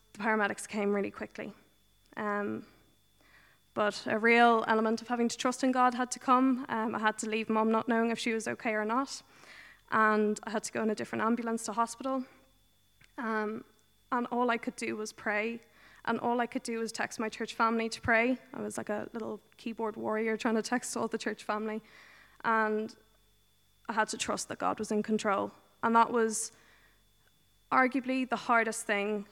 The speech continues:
I've ever had to do in my life. I, it was just God really inviting me into true trust. Um, and really, it is only by God's goodness that we are alive today. The paramedic said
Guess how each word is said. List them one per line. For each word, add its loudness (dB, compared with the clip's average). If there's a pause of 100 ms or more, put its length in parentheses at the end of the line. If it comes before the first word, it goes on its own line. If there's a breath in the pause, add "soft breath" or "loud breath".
I've -2
ever 0
had -4
to -10
do -4
in -2
my -4
life. -8 (560)
I, 2 (420)
it -6
was -8 (300)
just -6 (920 soft breath)
God 0
really 2
inviting 0
me -2
into -2
true -4
trust. -8 (360 soft breath)
Um, 0
and 2
really, 2 (220 loud breath)
it 0
is 2
only 8
by 6
God's 2
goodness -2
that -8
we -4
are 0
alive -2
today. -6 (720 soft breath)
The -4
paramedic 6
said 4